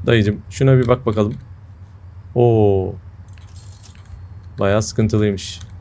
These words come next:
Bunun zaten kısa sürecek. Biz vurduk çünkü yanlışlıkla. Hemen şöyle bitirsin. Bu Golf'ü alalım. Oraya bir koyalım. Evet. Cillop oldu. Cillop. Ben unuttum ya. O şeye artık çarpılıyor.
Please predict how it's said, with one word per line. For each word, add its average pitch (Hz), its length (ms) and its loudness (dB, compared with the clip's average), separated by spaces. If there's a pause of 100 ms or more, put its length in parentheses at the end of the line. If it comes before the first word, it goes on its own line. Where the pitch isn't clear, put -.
(380)
Bunun 127 120 4
zaten 127 320 4
kısa 131 200 2
sürecek. 123 480 -4 (240)
Biz 101 160 -6
vurduk 98 280 -4
çünkü 107 260 0
yanlışlıkla. 113 540 2 (240)
Hemen 104 200 2
şöyle 104 300 2
bitirsin. 120 420 2
Bu 117 100 2
Golf'ü 113 300 4
alalım. 120 360 4
Oraya 113 260 2
bir 135 200 2 (120)
koyalım. 117 320 4 (1700)
Evet. 95 360 -2 (600)
Cillop 101 340 2
oldu. 90 220 2
Cillop. 107 320 2 (800)
Ben 110 100 6
unuttum 120 460 4
ya. 110 260 6
O 117 280 4 (240)
şeye 117 300 4
artık 110 360 0
çarpılıyor. 113 500 4